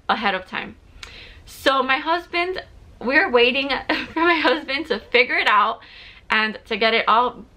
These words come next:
ready, to get the whole car, like, car seat ready before we could leave. And he didn't know what he was doing. He didn't know a-, anything about any of it.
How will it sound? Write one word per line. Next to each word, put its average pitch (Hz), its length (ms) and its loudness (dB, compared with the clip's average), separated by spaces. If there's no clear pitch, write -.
ready, 247 520 0
to 269 120 -14
get 247 140 -6
the 320 80 -2
whole 370 180 -4
car, 285 400 4
like, 226 180 -2
car 247 220 0
seat 262 220 -10
ready 233 440 -2
before 254 320 4
we 285 100 -10
could 277 180 -4
leave. 220 400 -2
And 226 220 2
he 285 160 -2
didn't 415 240 4
know 294 100 2
what 285 100 0
he 254 80 0
was 214 180 -2
doing. 190 260 0
He 247 100 0
didn't 262 260 0
know 254 340 2
a-, - 180 0
anything 269 480 -2
about 196 400 0
any 254 300 0
of 185 120 -4
it. - 240 -4